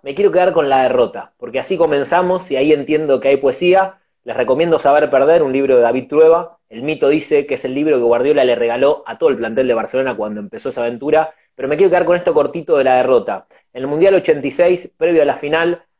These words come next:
ninguno de los futbolistas podía dormir. Olarticoechea agarró una cámara e hizo un documental. Lo agarró el Tata Brown a las tres de la mañana y le preguntó,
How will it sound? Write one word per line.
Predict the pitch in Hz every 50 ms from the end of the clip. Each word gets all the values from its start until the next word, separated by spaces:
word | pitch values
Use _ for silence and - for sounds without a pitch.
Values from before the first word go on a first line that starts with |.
| _ _
ninguno | - 139 151 165 196 220 214
de | 180
los | 156 -
futbolistas | 151 139 139 143 165 165 - 156 -
podía | - 135 143 151 139
dormir. | 135 131 131 247 117 110 107 113 -
Olarticoechea | - - 226 233 - - 127 117 127 123 - 175 175 165
agarró | 156 143 139 165
una | 165 147 135
cámara | - 175 185 180 175 170 185 175 -
e | - 160
hizo | 175 - - 165
un | 170 175 180 170
documental. | 156 139 135 139 131 127 127 120 110 104 98 95 - _ _ _ _
Lo | - 123 131
agarró | 135 139 147 165 196 196
el | 165 160
Tata | - 185 175 - 151
Brown | 143 156 170 170 165
a | 147 131
las | -
tres | - 160
de | 151
la | 147 127
mañana | 131 135 156 170 165
y | 139
le | 131 117
preguntó, | 127 123 123 123 123 123 113 135 139 139 135 - _